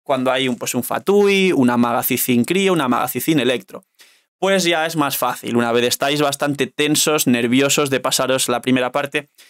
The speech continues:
la segunda es bastante fácil. Yo personalmente hice focus primero al soldado Fatui, recaudador Piro, que además te va siguiendo, con lo que vas haciendo que el resto te siga.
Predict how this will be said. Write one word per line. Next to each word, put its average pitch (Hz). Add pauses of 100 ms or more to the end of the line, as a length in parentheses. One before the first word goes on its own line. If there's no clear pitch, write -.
(140)
la 160
segunda 151
es 147
bastante 135
fácil. 117 (380)
Yo 160
personalmente 175
hice 156
focus 143
primero 151
al 135
soldado 135
Fatui, 123
recaudador 131
Piro, 185
que 156
además 131
te 139
va 123
siguiendo, 151
con 135
lo 127
que -
vas 123
haciendo 127
que 120
el 113
resto 123
te 123
siga. 214